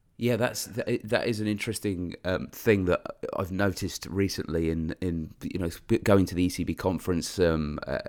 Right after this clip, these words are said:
hearing people talk and, and seeing how we, as, as coaches, I think, you know, we've been brought up in a certain way that, you know, we need to tell people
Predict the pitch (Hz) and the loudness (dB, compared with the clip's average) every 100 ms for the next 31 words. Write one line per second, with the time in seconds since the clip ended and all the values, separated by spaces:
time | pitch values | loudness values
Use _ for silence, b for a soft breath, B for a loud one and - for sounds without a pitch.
0 | - - - 95 98 90 90 90 82 - | -10 -6 -4 2 2 2 2 -2 -2 2
1 | 87 85 85 - 85 87 - 95 90 85 | 2 2 0 -2 -4 -2 6 6 6 6
2 | 87 80 B B B B B B B B | 6 6 B B B B B B B B
3 | - 110 - - - - - 110 92 - | 2 4 4 -4 -8 -2 6 6 6 -2
4 | - _ _ _ - - 101 - 107 101 | -8 _ _ _ -2 0 2 6 6 6
5 | 98 92 98 - 101 92 95 92 87 104 | 2 2 2 4 4 4 2 2 4 4
6 | 101 87 90 85 107 101 90 87 95 90 | 4 2 2 2 4 4 2 4 6 8
7 | 85 - 98 92 87 90 90 87 - - | 6 2 4 4 4 4 2 0 -4 0
8 | 87 87 80 - - - 98 92 92 85 | 2 4 2 -6 -20 -6 -2 2 4 2
9 | 76 | 0